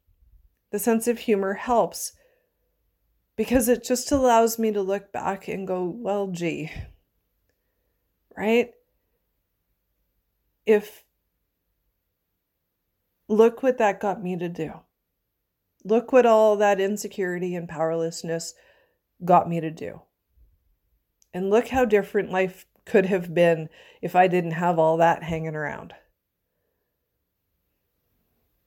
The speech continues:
Look at what I created.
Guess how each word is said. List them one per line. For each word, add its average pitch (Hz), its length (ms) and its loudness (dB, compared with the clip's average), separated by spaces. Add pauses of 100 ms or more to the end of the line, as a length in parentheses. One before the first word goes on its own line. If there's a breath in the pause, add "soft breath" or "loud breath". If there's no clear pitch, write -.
(1120)
Look 214 320 4
at 220 120 6
what 190 160 2
I 180 140 4
created. 143 680 -8